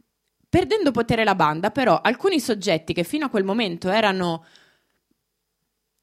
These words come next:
avevano delle, erano delle figure gregarie rispetto al, ai vertici dell'organizzazione, ma facevano già affari con questi e in qualche modo erano riconosciuti pubblicamente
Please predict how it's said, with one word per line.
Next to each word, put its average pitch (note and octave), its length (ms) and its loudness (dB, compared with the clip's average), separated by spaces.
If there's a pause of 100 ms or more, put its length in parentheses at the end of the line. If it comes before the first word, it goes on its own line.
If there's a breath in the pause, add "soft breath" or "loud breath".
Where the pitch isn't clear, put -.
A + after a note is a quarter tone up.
(540)
avevano A3+ 400 0
delle, G3+ 440 2
erano A3 280 2
delle G#3+ 160 2
figure A3 560 2
gregarie F#3+ 560 4
rispetto E3 500 -2
al, D#3+ 220 2
ai D#3+ 340 0
vertici F3+ 460 4
dell'organizzazione, E3 1300 0
ma A#3+ 240 0
facevano F#3+ 520 -2
già A3+ 200 2
affari D#3 520 -2
con D#3+ 220 -6
questi F#3+ 400 -2
e E3+ 40 2
in F#3 80 -4
qualche A3+ 280 -4
modo C4+ 240 0
erano G3 280 0
riconosciuti A3 680 -4
pubblicamente F#3 1040 0